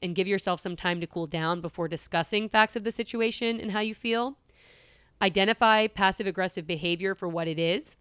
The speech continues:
and then decide how to react to it. Um, you can take control of how you react. Be honest with yourself about when you are relying on passive aggression and try to be more direct.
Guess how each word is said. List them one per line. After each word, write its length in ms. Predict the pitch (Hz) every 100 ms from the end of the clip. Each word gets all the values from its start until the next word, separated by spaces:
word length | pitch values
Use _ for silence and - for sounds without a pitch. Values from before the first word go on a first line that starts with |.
| _ -
and 120 | 190
then 120 | 185
decide 400 | 175 - 170 175
how 100 | 175
to 100 | 170
react 360 | 165 160 165 -
to 80 | 220
it. 220 | 254 - _ _ _
Um, 240 | 180 160 156
you 160 | 240
can 160 | 277 226
take 180 | 202 175
control 360 | 175 - 160
of 60 | 156
how 100 | 165
you 180 | 156 165
react. 480 | 156 147 160 - - _ _ _ _ _ _ _ _ _ -
Be 160 | 226 202
honest 420 | 190 202 262 -
with 140 | 202
yourself 480 | 180 - 175 196 -
about 240 | 185 180 180
when 200 | 180 190
you 120 | 185
are 120 | 175
relying 480 | 175 170 170 180 175
on 100 | 170
passive 320 | 170 160 165
aggression 460 | 165 170 - 202 202
and 120 | 175
try 180 | 175 170
to 80 |
be 140 | 165 175
more 180 | 185 202
direct. 440 | 214 220 -